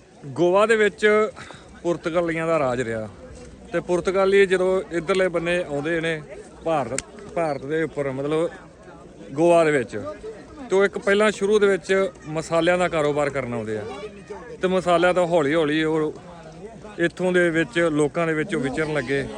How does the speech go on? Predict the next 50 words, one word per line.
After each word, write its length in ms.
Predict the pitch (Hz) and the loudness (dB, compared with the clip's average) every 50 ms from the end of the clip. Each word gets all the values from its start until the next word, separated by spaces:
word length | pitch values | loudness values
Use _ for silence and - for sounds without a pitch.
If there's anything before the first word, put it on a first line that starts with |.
| - - - - - - - - | -12 -12 -12 -14 -12 -12 -2 -2
ਤੇ 40 | 196 | -2
ਉਹਨਾਂ 380 | - 185 180 190 196 196 185 | 0 2 0 2 2 2 2
ਨੇ 260 | 180 175 180 175 170 - - - - 277 285 240 262 214 180 175 | 4 4 2 2 0 -4 -6 -10 -12 -14 -14 -14 -14 -14 -10 -4
ਇੱਥੋਂ 200 | 147 170 156 165 | -4 -4 -2 0
ਦੇ 100 | 175 170 | 0 2
ਲੋਕਾਂ 280 | 165 160 147 - 156 156 | 2 2 0 0 -2 -4
ਦੀ 80 | 156 151 | -4 -2
ਕਮਜ਼ੋਰੀ 460 | - 160 143 131 135 131 127 131 131 | -4 -4 -2 0 0 0 0 0 -2
ਵੇਖੀ 320 | 127 120 107 - 117 104 - - - 277 - - - - - - - - - - - - | -2 -4 -6 -8 -12 -12 -12 -10 -10 -10 -12 -12 -14 -18 -20 -20 -18 -18 -18 -18 -6 -2
ਤੇ 60 | 180 | -2
ਫਿਰ 260 | 175 175 180 196 202 208 | 0 4 4 6 6 6
ਉਹਨਾਂ 160 | 202 202 196 | 4 2 2
ਨੇ 80 | 202 | 2
ਆਪਣੇ 440 | 202 196 190 180 165 - 185 196 190 | 2 2 2 0 0 0 2 2 2
ਹੋਰ 340 | 165 139 147 156 160 180 185 | 0 0 -2 0 2 2 2
ਨਾਲ 280 | 180 170 160 156 151 156 | 2 0 0 0 0 0
ਦੇ 80 | 165 | -2
ਬੰਦੇ 240 | 151 151 151 143 156 | -2 -2 -2 -2 0
ਲੈ 200 | 151 147 143 139 | 0 0 0 0
ਕੇ 140 | 135 147 143 | 0 -2 -2
ਆਏ 180 | 131 131 127 120 123 - - - - - - - - - | 0 -2 -2 -4 -8 -14 -18 -20 -20 -20 -20 -20 -8 -4
ਤੇ 60 | 175 | -4
ਹੌਲੀ 280 | 165 147 156 147 147 160 | 0 2 2 2 2 2
ਹੌਲੀ 200 | 156 147 143 147 | 2 0 0 0
ਉਹਨਾਂ 160 | 151 143 143 | -2 -2 -2
ਨੇ 80 | 147 147 | -4 -4
ਗੋਆ 320 | 123 127 127 123 127 131 | -4 -4 -4 -2 -2 -4
ਦੇ 80 | 123 120 | -4 -6
ਉੱਪਰ 240 | 117 - 135 135 131 123 - - - - - - - - - | -8 -8 -8 -10 -10 -12 -18 -20 -20 -20 -20 -20 -20 -20 -8
ਕਬਜ਼ਾ 300 | - 139 123 104 127 123 | -6 -6 -4 -4 -4 -4
ਕਰ 180 | 110 117 107 98 | -4 -4 -6 -8
ਲਿਆ। 160 | 101 101 98 95 - - - - - - 160 - - - - - | -8 -10 -12 -14 -16 -20 -20 -18 -18 -16 -16 -14 -14 -12 -8 -8
ਤੇ 60 | 165 | -4
ਜਿਹੜੇ 300 | 139 143 170 185 202 196 | 0 2 4 4 4 4
ਬਾਅਦ 280 | 170 165 165 175 175 | 4 2 0 0 0
ਦੇ 60 | 175 185 | 0 0
ਵਿੱਚ 140 | 175 160 | -2 -2
ਕੋਈ 120 | 165 180 180 | -2 -4 -2
ਬਗਾਵਤ 400 | 147 143 139 139 135 139 156 151 | -2 0 0 0 0 0 -2 -4
ਕਰਦੇ 360 | - 156 143 131 127 151 156 | -4 -4 -4 -2 -2 -2 -2
ਸੀ 160 | 156 143 135 123 - - - - - - - - - - - - - | -2 -2 -6 -6 -10 -14 -16 -16 -16 -16 -16 -16 -14 -14 -14 -4 -4
ਤੇ 60 | - - 147 | -4 -2 0
ਉਹਨਾਂ 260 | 151 165 175 180 170 | 0 2 2 4 2
ਨੂੰ 140 | 165 165 156 139 123 - - - - - - - - - - - - | 2 2 -2 -4 -8 -12 -14 -16 -16 -16 -16 -16 -18 -18 -18 -8 -4
ਇੱਥੇ 200 | 156 156 - 170 | -4 -2 0 -2
ਬੰਦਕ 340 | 170 147 147 156 160 175 160 | -2 0 -2 0 0 0 0
ਬਣਾ 220 | 160 143 139 131 117 | 0 -2 -2 -2 -2
ਲਿਆ 160 | 120 120 113 | -2 -2 -2
ਜਾਂਦਾ 280 | 117 110 107 110 110 | -4 -4 -4 -4 -4
ਸੀ। 80 | 107 110 | -6 -6